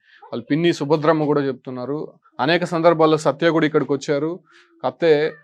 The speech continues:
ఆయన మొదట్లో ఉన్న విధంగా ఈ కొన్ని రోజులుగా లేదు. తీసుకొని వెళ్ళి అనవసరంగా టార్చర్ పెట్టి అతను కొంత, ఆ, ఏదైతే మద్యం ఎక్కువ సేవించిన దీంట్లో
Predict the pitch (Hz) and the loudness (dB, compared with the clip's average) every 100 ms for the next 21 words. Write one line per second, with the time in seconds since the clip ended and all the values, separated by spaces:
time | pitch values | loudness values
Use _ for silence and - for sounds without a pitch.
0 | _ 113 147 156 139 143 170 190 180 170 | _ 2 2 2 0 2 2 4 6 8
1 | 156 - 139 151 143 156 160 151 143 135 | 6 0 -4 -2 0 0 4 4 4 -2
2 | - _ 135 127 143 151 165 160 156 139 | -10 _ -10 -4 -2 0 0 0 0 0
3 | 135 131 147 - _ _ 156 170 185 175 | -2 -4 -8 -10 _ _ -6 -4 -2 -2
4 | 160 160 160 143 156 _ _ _ - 123 | 0 0 0 -2 -8 _ _ _ -14 -6
5 | 135 165 170 160 156 139 147 160 143 139 | -2 -2 -2 -4 0 2 2 -2 -6 -6
6 | 131 143 127 131 123 113 - _ _ _ | -2 -2 -2 -6 -10 -12 -16 _ _ _
7 | - 131 135 127 139 _ 131 120 117 113 | -12 -2 0 0 -4 _ -10 -6 -6 -6
8 | 113 113 - _ - - - - 139 156 | -8 -12 -18 _ -20 -20 -20 -6 -4 -2
9 | 170 139 135 175 160 160 170 170 156 156 | 0 2 2 2 0 -2 -4 -2 -4 -4
10 | 156 143 139 135 147 131 123 | -6 -6 -6 -6 -4 -4 -6